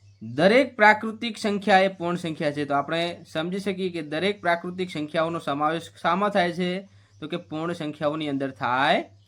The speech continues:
છે. દરેક પૂર્ણ સંખ્યા પ્રાકૃતિક સંખ્યા નથી. હવે મિત્રો, એવો પ્રશ્ન પૂછાય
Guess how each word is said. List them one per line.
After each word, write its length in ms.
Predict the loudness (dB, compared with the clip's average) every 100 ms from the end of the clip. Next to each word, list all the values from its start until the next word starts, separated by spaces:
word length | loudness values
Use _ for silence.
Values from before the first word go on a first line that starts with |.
| -16
છે. 280 | -10 -10 -12 _ _ _ _ _ -20 _ _ _ _ _ _ _ _ _ _ _ _ _ -10
દરેક 440 | 2 4 4 2
પૂર્ણ 220 | -2 0
સંખ્યા 360 | 0 0 2 0
પ્રાકૃતિક 600 | 4 2 2 -4 -8 -6
સંખ્યા 320 | -4 0 0
નથી. 340 | 0 0 -4 -8 -18 _ _ -8
હવે 160 | -4
મિત્રો, 360 | -4 -2 -2 0
એવો 240 | 0 0
પ્રશ્ન 320 | 0 -4 -4
પૂછાય 560 | -6 2 4 4 2